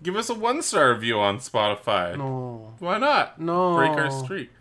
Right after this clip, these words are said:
Speaker 2: Don't
Speaker 1: No,
Speaker 2: do
Speaker 1: I'm just
Speaker 2: it.
Speaker 1: kidding. Yeah.
Speaker 2: Don't do it.
Speaker 1: Uh, rate us on Spotify.
Speaker 2: Yeah.
Speaker 1: Balls in your
Speaker 2: Yeah.
Speaker 1: court.
Speaker 2: Do
Speaker 1: Uh,
Speaker 2: whatever
Speaker 1: also,
Speaker 2: desires.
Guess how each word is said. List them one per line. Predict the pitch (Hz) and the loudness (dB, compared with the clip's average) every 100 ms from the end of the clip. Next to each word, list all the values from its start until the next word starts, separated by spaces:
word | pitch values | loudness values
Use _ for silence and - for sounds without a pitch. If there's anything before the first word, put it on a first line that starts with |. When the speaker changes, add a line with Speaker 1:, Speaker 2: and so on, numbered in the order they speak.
| _ _ - | _ _ -12
Speaker 2:
Don't | 147 143 | -10 -2
Speaker 1:
No, | 101 | -2
Speaker 2:
do | |
Speaker 1:
I'm | 107 | -2
just | 107 | -4
Speaker 2:
it. | |
Speaker 1:
kidding. | - 98 101 - | -2 0 -2 -2
Yeah. | 139 139 | 2 4
Speaker 2:
Don't | 156 151 | 2 -4
do | 156 151 | -8 -10
it. | 143 - | -4 4
Speaker 1:
Uh, | 135 - 98 110 | 4 2 -12 0
rate | 127 160 175 | 4 6 8
us | 123 117 - | 6 6 2
on | 113 104 | 0 0
Spotify. | 98 - 107 101 95 - 92 85 85 - | -6 -4 0 2 0 -2 -4 -4 -6 -8
Speaker 2:
Yeah. | - - - - - _ _ | -12 -18 -20 -20 -20 _ _
Speaker 1:
Balls | 104 120 123 117 | -2 -2 -2 -6
in | 107 | -6
your | 104 127 | -4 -4
Speaker 2:
Yeah. | 127 113 | -4 -8
Speaker 1:
court. | 87 82 - - - - 131 | -8 -8 -12 -20 -20 -18 -10
Speaker 2:
Do | 139 | 0
Speaker 1:
Uh, | |
Speaker 2:
whatever | 127 123 127 117 | 6 6 6 4
Speaker 1:
also, | 185 254 214 196 202 | 2 4 2 2 2
Speaker 2:
desires. | 190 143 - | -2 -8 -10